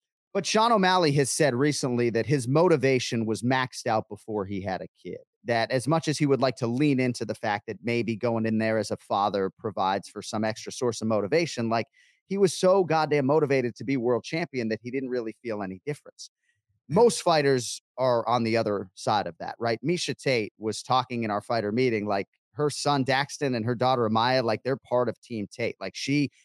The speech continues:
Speaker 2: Yeah.
Speaker 1: absolutely brings that in there. And I gotta think for you, if you had had the chance to compete as a dad, um,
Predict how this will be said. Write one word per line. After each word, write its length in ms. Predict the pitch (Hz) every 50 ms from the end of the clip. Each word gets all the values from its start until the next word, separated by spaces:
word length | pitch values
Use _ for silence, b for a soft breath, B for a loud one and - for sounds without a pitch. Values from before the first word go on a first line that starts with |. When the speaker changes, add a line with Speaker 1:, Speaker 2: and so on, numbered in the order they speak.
| b b
Speaker 2:
Yeah. 140 | 143 147 160
Speaker 1:
absolutely 580 | 151 123 - - 143 131 143 143 127 135 127
brings 320 | - - 127 131 123 110 -
that 200 | 113 104 110 123
in 140 | 135 131
there. 220 | 113 107 87 73 - b b b b b b b
And 120 | 170 190
I 100 | 190 180
gotta 280 | 143 180 196 226 240 208
think 260 | - - 180 156 -
for 200 | - - 123 117
you, 360 | 104 110 139 147 135 113 107
if 140 | 101 - -
you 80 | 127 123
had 100 | 120 107
had 260 | 104 131 147 156 147
the 60 | 151 139
chance 360 | - - 135 131 127 - -
to 120 | - 120 -
compete 480 | - 104 101 - - 127 120 107 - -
as 240 | 104 107 110 90
a 100 | 95 - -
dad, 340 | - 104 101 98 - - - _ _ -
um, 300 | - 92 85 - - -